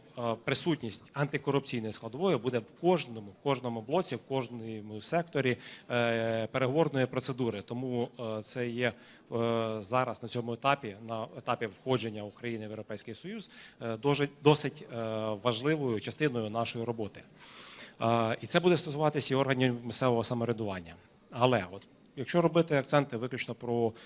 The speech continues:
органи місцевого самоврядування, я завжди при наших візитах і спілкуванні, також коли,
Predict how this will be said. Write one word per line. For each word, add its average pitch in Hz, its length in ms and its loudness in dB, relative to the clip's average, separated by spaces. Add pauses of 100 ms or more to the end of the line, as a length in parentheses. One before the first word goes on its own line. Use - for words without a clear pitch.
(120)
органи 131 280 4
місцевого 135 300 0
самоврядування, 180 480 0
я 135 680 2
завжди 127 480 4 (280)
при 127 120 -2
наших 127 340 4
візитах 120 380 -2 (140)
і 110 40 -6
спілкуванні, 127 600 0
також 117 340 -2
коли, 113 460 -4